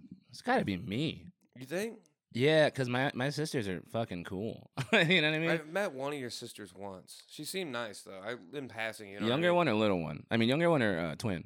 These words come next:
Speaker 1: I have
Speaker 2: Probably younger one.
Speaker 1: Okay.
Speaker 2: That's my guess.
Speaker 1: Yeah. She's, she's the baby. She's the, she's the best part of us.
Speaker 2: So you tell, wait a minute. I forgot. I've never even thought to ask this before. So you have a twin, right?
Speaker 1: Yeah.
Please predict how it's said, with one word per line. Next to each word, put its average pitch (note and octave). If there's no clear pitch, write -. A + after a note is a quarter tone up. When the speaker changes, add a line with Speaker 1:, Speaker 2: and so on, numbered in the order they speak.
Speaker 1:
I G2+
have C3+
Speaker 2:
Probably C#3
younger A2+
one. G2+
Speaker 1:
Okay. -
Speaker 2:
That's A#2
my A2
guess. G2
Speaker 1:
Yeah. E2
She's, B2
she's A#2+
the A2
baby. G2
She's G#2+
the, G2
she's C#3+
the B2+
best A2
part F#2
of D2
us. -
Speaker 2:
So -
you D3+
tell, C#3+
wait A#2+
a G#2
minute. G2
I G#2+
forgot. G2+
I've G#2+
never G2+
even G2
thought G2
to F#2
ask F#2
this F#2
before. F#2
So -
you C#3+
have E3
a C3+
twin, C3
right? A2
Speaker 1:
Yeah. F2+